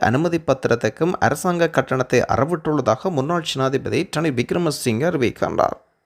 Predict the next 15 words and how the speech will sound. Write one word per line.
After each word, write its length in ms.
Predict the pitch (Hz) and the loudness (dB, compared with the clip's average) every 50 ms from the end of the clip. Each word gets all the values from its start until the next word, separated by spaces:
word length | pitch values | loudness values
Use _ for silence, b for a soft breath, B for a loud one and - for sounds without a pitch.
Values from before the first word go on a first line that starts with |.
| _ _ _ _ _ _ _ - - | _ _ _ _ _ _ _ -2 2
நாடாளுமன்ற 480 | 107 117 123 127 127 123 120 117 117 104 - | 4 4 6 4 2 2 2 2 0 0 0
உறுப்பினர்களுக்கோ 840 | 107 110 120 117 - 123 113 113 - 113 110 113 - - - 170 170 | 0 -2 -2 0 -2 -2 -2 -2 0 0 0 0 -2 -2 -2 -2 -2
வேறு 260 | - 117 127 151 160 156 | 2 4 4 4 4 4
எவருக்கோ 480 | 110 101 117 127 117 117 - - 175 170 | 2 4 4 2 2 2 -2 0 0 0
லஞ்சமாக 680 | 131 101 92 120 156 160 - 170 147 117 107 - 170 - | 4 4 2 2 2 0 -2 0 0 0 -2 0 -2 2
மதுபான 420 | - 98 117 147 160 175 180 170 - | 2 2 2 2 0 0 0 2 2
உரிமங்கள் 520 | 127 127 139 131 127 123 117 104 104 107 | 2 2 2 2 2 2 2 2 0 0
வழங்கப்படவில்லை. 800 | - 175 180 165 135 127 - - - 98 - - - - - - - - b b b b b b b | 0 0 0 4 2 2 4 4 2 2 4 2 2 0 0 -2 -2 -4 b b b b b b b
அவை 160 | 117 120 113 | 4 4 4
சட்ட 360 | - - - - - - 180 | 2 4 2 2 2 2 0
ரீதியாக 480 | 175 170 156 151 143 123 113 117 113 98 - - | 0 0 2 4 4 4 4 4 2 2 2 2
அரசாங்கத்துக்காக 920 | - - 123 - - 170 170 160 156 160 - 147 - - 135 135 131 113 | 0 -2 -2 0 -2 -2 0 0 0 0 -2 -4 0 0 -2 0 0 0
வருமானம் 500 | 90 98 101 123 147 170 160 160 143 117 107 | 0 2 2 2 2 2 2 2 2 2 4
ஈட்டுவதற்காக 680 | 131 156 156 - 160 151 139 131 - - 113 104 113 135 | 2 2 2 0 0 0 0 0 2 2 2 2 2 2
வழங்கப்பட்டவை. 720 | 170 190 170 156 131 113 - 113 - - 127 123 - 120 | 2 2 2 2 2 0 -2 -2 -2 -2 -2 0 0 -2